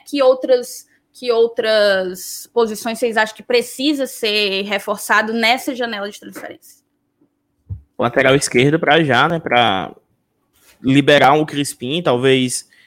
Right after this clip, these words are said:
Speaker 2: é, ter, a gente ter, ganhar um reforço do Crispim no meio campo, né? Se chegar um ala esquerdo, por exemplo, a gente pode ganhar o Crispim de, de meia, pode ganhar o lateral esquerdo, necessariamente.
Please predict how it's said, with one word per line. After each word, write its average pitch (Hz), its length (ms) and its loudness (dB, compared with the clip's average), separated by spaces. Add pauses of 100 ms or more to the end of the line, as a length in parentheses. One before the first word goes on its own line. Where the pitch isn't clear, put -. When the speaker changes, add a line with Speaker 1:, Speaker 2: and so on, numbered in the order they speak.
(160)
Speaker 2:
é, 107 300 2
ter, 131 320 0
a 123 40 -2
gente 131 200 -10
ter, 151 340 2
ganhar 135 280 -2
um 165 60 0
reforço 175 300 2
do 170 60 -4
Crispim 180 340 -4
no 214 80 0
meio 202 180 4
campo, 196 340 0
né? 165 120 2
Se 170 80 -6
chegar 156 220 4
um 156 100 4
ala 156 140 4
esquerdo, 156 320 0
por 147 80 0
exemplo, 131 300 2
a - 20 2
gente 120 100 -8
pode 135 220 2
ganhar 147 240 2
o 190 60 0
Crispim 170 520 -8 (340)
de, 139 380 2
de 131 140 -4
meia, 156 400 6
pode 156 260 2
ganhar 151 380 2
o 147 200 2
lateral 180 360 4
esquerdo, 170 320 -2
necessariamente. 143 760 0